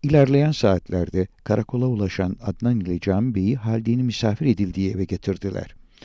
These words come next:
Halide onları görünce gün boyu yaşadığı bütün zorlukları unutuverdi. Hep birlikte karınlarını doyurduktan sonra hazırlanan öküz arabasıyla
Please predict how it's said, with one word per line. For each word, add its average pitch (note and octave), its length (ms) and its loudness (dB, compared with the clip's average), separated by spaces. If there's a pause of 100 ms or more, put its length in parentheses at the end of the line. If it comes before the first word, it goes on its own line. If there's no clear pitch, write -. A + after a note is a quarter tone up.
(160)
Halide G#2 300 0
onları G2 300 0
görünce A2 540 0 (280)
gün C#3+ 260 2
boyu G2 220 0
yaşadığı G2+ 460 0
bütün F#3 200 0
zorlukları G#2 540 -2
unutuverdi. F#2+ 640 -6 (320)
Hep - 200 -4
birlikte G2 380 -2
karınlarını G2 560 0
doyurduktan F#2+ 560 -4
sonra F2+ 280 -8
hazırlanan F#2 560 -2
öküz A#2 260 -6
arabasıyla F#2 540 -2